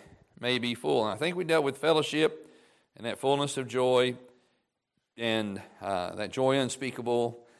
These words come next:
and full of glory when we was there before. Now we're gonna pick up verse number five. "This then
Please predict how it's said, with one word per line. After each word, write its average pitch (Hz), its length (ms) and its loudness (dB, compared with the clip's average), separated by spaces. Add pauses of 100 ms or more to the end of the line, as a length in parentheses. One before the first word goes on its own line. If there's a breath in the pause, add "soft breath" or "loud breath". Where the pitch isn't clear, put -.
(240 soft breath)
and 104 140 -16
full 127 200 2
of 117 100 -2
glory 113 420 2
when 107 180 -6
we 107 140 -4
was 101 120 -8
there 110 200 0
before. 101 400 -4
Now 92 140 -6
we're 95 60 -8
gonna 98 100 -12
pick 127 220 -6
up 127 260 2 (160)
verse 120 180 -2
number 113 180 -6
five. 117 440 4 (880)
"This 233 380 4
then 120 640 -4